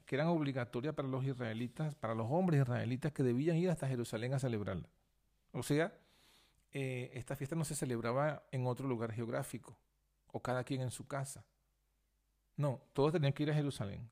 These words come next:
todos los, los que iban a celebrarla. Est-, podían ir mujeres y niños también, pero obligatoriamente no podía faltar los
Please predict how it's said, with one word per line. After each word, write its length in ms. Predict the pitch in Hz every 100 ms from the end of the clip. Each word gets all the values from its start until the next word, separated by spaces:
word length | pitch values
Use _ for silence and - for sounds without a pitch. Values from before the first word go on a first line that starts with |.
| -
todos 180 | 131 151
los, 200 | 165 147 - _ _ _ _
los 140 | - 123
que 80 | 131
iban 160 | 131
a 20 |
celebrarla. 560 | - 127 110 139 120 90 _ _ _ _ _ _ _
Est-, 280 | - 135 - - _
podían 320 | 127 127 127
ir 80 | 147
mujeres 360 | 156 139 151 170
y 40 |
niños 180 | 147 139
también, 360 | 123 165 202
pero 420 | 147 127 117 110 _ _ _ _ _ -
obligatoriamente 1300 | 151 156 143 143 131 123 113 143 156 175 190 190 175
no 160 | 147 139
podía 300 | 151 147 156
faltar 560 | 175 160 151 143 - _ _ _ -
los 440 | 135 123 101 -